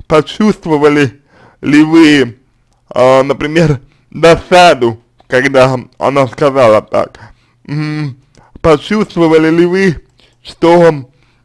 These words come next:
ну, знаете, такое, такое, м, не очень приятное чувство, да, оно, э, такое едва ощутимое, э, что это, м, э, связано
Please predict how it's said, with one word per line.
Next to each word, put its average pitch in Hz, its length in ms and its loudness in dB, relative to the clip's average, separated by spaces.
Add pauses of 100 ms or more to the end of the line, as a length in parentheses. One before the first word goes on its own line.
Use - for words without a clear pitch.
ну, 135 480 -12
знаете, 190 400 0 (140)
такое, 160 500 0 (160)
такое, 151 640 2 (560)
м, 147 480 -12
не 185 80 -2
очень 170 380 -2
приятное 165 500 2
чувство, 240 480 -4
да, 165 280 0
оно, 147 280 -4 (520)
э, - 120 -4 (1300)
такое 160 480 2 (420)
едва 175 460 0
ощутимое, 160 1040 -4 (480)
э, 151 380 2
что 196 300 -2
это, 196 200 -4 (200)
м, 151 240 -8 (320)
э, 135 440 -6
связано 165 720 0